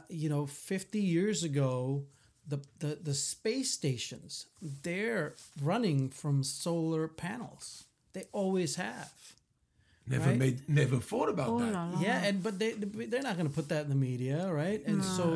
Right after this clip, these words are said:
Speaker 2: Exactly.
Speaker 1: n-, n-, you know, the powers that be knew that, but they didn't allow for that.
Speaker 3: But look at the power of the sun. It powers everything.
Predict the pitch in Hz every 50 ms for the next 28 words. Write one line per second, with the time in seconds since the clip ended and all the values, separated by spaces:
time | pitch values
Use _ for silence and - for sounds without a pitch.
0 | 165 165 160 - 151 160 160 170 - - 170 170 - - 180 175 165 160 160 156
1 | 151 143 - - 180 190 202 202 170 156 175 151 143 185 202 190 180 170 196 262
2 | 302 254 185 135 120 135 160 214 - _ _ _ _ _ _ _ _ _ _ _
3 | - 170 165 170 160 151 170 175 175 175 175 175 175 170 160 160 165 175 190 202
4 | 196 - 165 143 123 127 117 104 101 107 - - - - - - 302 294 - 285
5 | 294 370 370 - - - 320 254 - - - 240 233 233 262 285 294 262 226 190
6 | - - 180 160 151 - 190 180 - - - 180 170 165 160 160 - - 247 233
7 | - _ - - - 254 254 269 269 247 226 220 202 - - _ _ - 240 277
8 | 262 254 247 208 196 - - 170 156